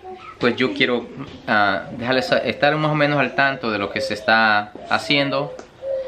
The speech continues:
Ah, porque algunos me están preguntando, "Hey, ¿no has hecho mi video de Don Miguel? Hey, ¿por qué no has ido?". O sea, porque ellos me han mandado dinero. Entonces, ¿y qué está pasando? ¿Cuándo se van a comenzar? Pero hemos tenido un plan. Por eso ha habido un plan, por eso no se habían comenzado anteriormente.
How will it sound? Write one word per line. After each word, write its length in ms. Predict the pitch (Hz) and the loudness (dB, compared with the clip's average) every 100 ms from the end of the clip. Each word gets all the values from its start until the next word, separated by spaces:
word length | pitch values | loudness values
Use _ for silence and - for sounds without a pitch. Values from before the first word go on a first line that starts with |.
| - - | -8 -4
Ah, 220 | - 95 95 | 0 2 2
porque 200 | 110 117 | 0 2
algunos 200 | 139 139 | 2 2
me 60 | |
están 180 | 135 135 | 2 0
preguntando, 400 | 135 120 131 151 | 0 2 2 2
"Hey, 140 | 117 185 | 0 2
¿no 100 | 180 | 0
has 80 | |
hecho 120 | 180 180 | 0 -2
mi 220 | 170 151 | -2 0
video 280 | 147 160 160 | 2 2 2
de 100 | 151 | 0
Don 120 | 151 | 0
Miguel? 280 | 151 165 165 | 0 0 0
Hey, 260 | 208 196 | 2 2
¿por 180 | 185 160 | 2 -2
qué 80 | 170 | -2
no 100 | 170 | -2
has 100 | 170 | 2
ido?". 240 | 196 160 | 2 2
O 20 | |
sea, 180 | 117 110 | 2 -2
porque 360 | 113 110 113 110 | -2 0 2 4
ellos 140 | 110 | 2
me 80 | 120 | 4
han 80 | 117 | 4
mandado 300 | 110 107 107 | 4 4 4
dinero. 400 | 98 143 139 117 | 4 2 2 0
Entonces, 340 | 90 120 117 | -2 -2 0
¿y 120 | 117 113 | 2 2
qué 100 | 135 | 0
está 160 | 139 | 2
pasando? 480 | 131 127 175 135 104 | 2 2 2 0 -4
¿Cuándo 200 | 120 123 | -6 -6
se 80 | 123 | -4
van 100 | 123 | -4
a 20 | |
comenzar? 480 | 117 110 156 139 - - - - - - - - | -4 -2 0 0 -2 -12 -20 -20 -20 -20 -20 -2
Pero 180 | 139 131 | 2 2
hemos 220 | 147 147 | 0 -4
tenido 300 | 143 131 117 | -6 -4 -4
un 140 | 110 | -2
plan. 380 | 127 143 131 90 - - - - - - | 0 2 2 -4 -16 -20 -20 -20 -20 -8
Por 140 | 127 113 | 0 0
eso 220 | 123 120 | 2 0
ha 40 | |
habido 160 | 110 110 | 2 0
un 120 | 107 | 0
plan, 260 | 127 127 123 | 0 0 0
por 140 | 107 | -2
eso 180 | 104 110 | -2 -2
no 180 | 104 107 | -2 -2
se 120 | 104 | 0
habían 280 | 95 95 90 | 0 0 -4
comenzado 680 | 92 87 - 95 87 85 - | -6 -6 0 2 2 -2 -6
anteriormente. 680 | 87 87 92 107 123 - | -6 -4 0 0 -2 -8